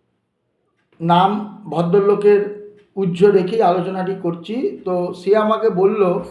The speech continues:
যে শারদীয়া দুর্গাপূজা বা বাসন্তী দুর্গাপূজা, যে দুর্গাপূজাই হোক, দুর্গাপূজায় নাকি কুমারী পূজা করার কোনো বিধি নেই।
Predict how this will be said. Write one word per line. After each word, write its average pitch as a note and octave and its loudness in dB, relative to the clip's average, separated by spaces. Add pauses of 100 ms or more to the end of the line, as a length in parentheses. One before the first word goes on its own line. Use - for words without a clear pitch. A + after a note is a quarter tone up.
(600)
যে G3 4 (400)
শারদীয়া G3+ 2
দুর্গাপূজা G#3+ 0
বা G#3+ 0
বাসন্তী G#3 -2
দুর্গাপূজা, F#3+ -2
যে G#3+ 4
দুর্গাপূজাই G3+ 2
হোক, F3 -2 (440)
দুর্গাপূজায় A3 0
নাকি A3 -4
কুমারী G3+ 0
পূজা G3+ -2
করার G#3 -2
কোনো G#3 -4
বিধি F3+ -4
নেই। D#3+ -2